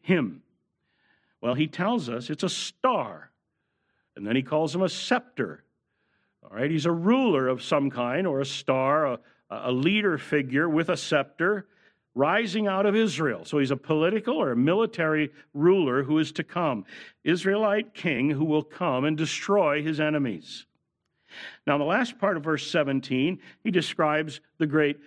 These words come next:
military success that this ruler, this star rising out of Israel, will have. And it says, "He will crush the forehead of Moab." That's Balak. He'll crush you. Moab's done when this ruler comes.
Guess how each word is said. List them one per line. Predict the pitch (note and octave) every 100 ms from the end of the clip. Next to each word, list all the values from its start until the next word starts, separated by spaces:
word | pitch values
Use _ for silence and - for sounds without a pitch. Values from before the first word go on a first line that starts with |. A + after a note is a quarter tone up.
| _
military | E3 A3+ D#4 C#4+ F#3+ D3 B2+
success | B2 C#3 - - C3 D3+ -
that | E3
this | E3 C#3+
ruler, | C#3 D3+ C#3 D3+ E3
this | C3 -
star | - - E3 D#3 C3+
rising | D3 D#3+ D#3+ D#3
out | D3+ D3+
of | C#3
Israel, | E3 C3+ C3+ C3+ - -
will | F#3 F#3
have. | C#3+ G#3 E3+ A#2 F2 _ - - - -
And | C#3+
it |
says, | C#3 D#3+ C#3+ F3+ - - _ _ _
"He | F#3
will | F#3 D#3+
crush | - - - A#3 A#3 - -
the | F3+
forehead | - - F3+ G#3+ E3 F#3+ F#3
of | E3+
Moab." | D#3 G#3 A3+ A#3 E3 B2+ G2 - - -
That's | A#3+ B3+
Balak. | F3+ C4 B3+ G3+ G2 - _ _ _ _ _ _ _ _ -
He'll | F3+
crush | - - - A3 -
you. | E3 A#2 D#2 _ - _ _
Moab's | D#3 G#3+ G#3+ G#3 D#3
done | A#2+ F#3+ E3 B2+
when | B2 A#2+
this | D#3+ D3+
ruler | D3+ D3 C3+
comes. | - C#3 A2 E2+